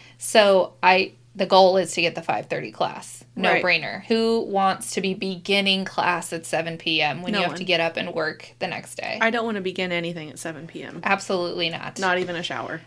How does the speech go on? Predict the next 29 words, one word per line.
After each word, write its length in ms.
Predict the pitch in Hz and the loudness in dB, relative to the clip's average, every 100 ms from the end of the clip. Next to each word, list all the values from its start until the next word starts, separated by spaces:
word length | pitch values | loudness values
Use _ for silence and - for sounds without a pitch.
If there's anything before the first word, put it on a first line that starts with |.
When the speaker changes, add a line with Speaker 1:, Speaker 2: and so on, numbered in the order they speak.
| - | 0
Speaker 1:
Not 240 | 220 277 | 4 4
even 240 | 302 302 277 | 2 0 0
a 80 | 202 | 0
movie. 580 | 180 - - 110 131 233 | -2 -6 -8 -10 -10 -6
Speaker 2:
Even 300 | 247 294 359 | -2 0 2
though 120 | 339 | 2
I 140 | 254 214 | 2 2
don't 260 | 202 185 | 0 -2
go 120 | - 190 | 0 -2
to 100 | 175 | -2
sleep 360 | - 175 180 | -2 -4 -4
until, 220 | 190 190 208 | -8 -6 -4
like, 240 | 208 208 | -4 -6
midnight, 600 | 226 226 226 226 226 - | -10 -6 -4 -4 -4 -8
Speaker 1:
Mm-hmm. 220 | 208 196 | -6 0
Speaker 2:
I'm 160 | 190 185 | 2 2
not 160 | 185 165 | -2 -4
wanting 240 | 175 170 | -4 -8
to 60 | 175 | -8
start 280 | - 156 | -8 -8
anything 360 | 139 160 165 160 | -10 -12 -14 -16
at 80 | 156 | -16
that 160 | - | -16
time. 220 | - - - - - | -16 -18 -20 -12 -2
Speaker 1:
Yeah, 180 | 277 - | -2 0
it's 180 | 233 | -4
just 240 | - 311 - | -6 -8 -4
too 160 | 247 | -2
late. 360 | 214 220 170 - | 2 2 0 -6